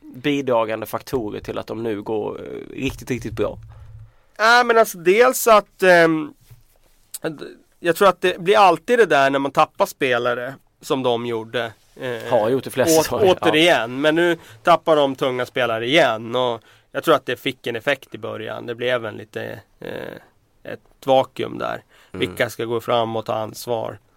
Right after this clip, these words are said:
Speaker 2: och, och så. Så att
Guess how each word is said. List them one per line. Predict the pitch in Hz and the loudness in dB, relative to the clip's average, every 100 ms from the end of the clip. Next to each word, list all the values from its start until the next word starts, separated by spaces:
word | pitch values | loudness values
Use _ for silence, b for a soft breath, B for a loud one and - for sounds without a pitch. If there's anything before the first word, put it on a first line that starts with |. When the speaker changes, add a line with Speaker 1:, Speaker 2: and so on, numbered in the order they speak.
| _ | _
Speaker 2:
och, | - - 120 - - - - | -10 -6 -4 -4 -6 -10 -12
och | 123 | -10
så. | - - - B B B B B _ _ _ | -8 -8 -10 B B B B B _ _ _
Så | - | -2
att | 143 - | -2 -4